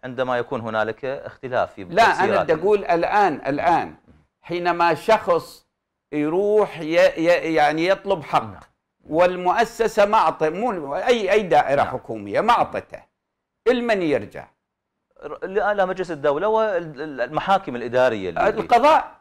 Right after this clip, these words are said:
Speaker 1: نعم.
Speaker 2: ال-، القضاء. القضاء. إذا هم شو يدعون؟ يدعون أنه،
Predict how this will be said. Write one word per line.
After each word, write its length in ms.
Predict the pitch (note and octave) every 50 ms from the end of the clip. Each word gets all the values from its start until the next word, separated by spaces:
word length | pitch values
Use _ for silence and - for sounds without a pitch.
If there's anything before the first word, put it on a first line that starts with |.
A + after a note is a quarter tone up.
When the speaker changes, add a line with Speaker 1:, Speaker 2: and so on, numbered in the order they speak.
| _ _
Speaker 1:
نعم. 220 | - G#3 F3 - - -
Speaker 2:
ال-، 240 | F3 E3 F3+ - -
القضاء. 580 | F#3+ D#3 - G3+ G#3 G#3 C4 A#3 E3+ - - _ _ _ _ _ _ _ _ _ _ -
القضاء. 760 | G3+ G#3+ A#3 A3+ - A3+ A3 A3+ C4 D4+ C#4 F#3+ C3+ - - _ _ _ _ _ -
إذا 260 | F#3+ G#3+ B3 C4 C4 B3+
هم 280 | A3+ B3 C#4 C4 A#3
شو 140 | - - B3+
يدعون؟ 600 | D4 C#4 A3+ G#3 G#3 F3+ E3+ E3 D#3 D3 D3 C#3 D#3
يدعون 540 | F#3 F#3+ E3 E3 G3 F#3+ G3 C4+ D4 C#4 B3
أنه، 720 | A3 A3+ B3 C4 A#3+ G#3+ F3+ D#3 C#3+ C3 B2+ B2+ C3 C3+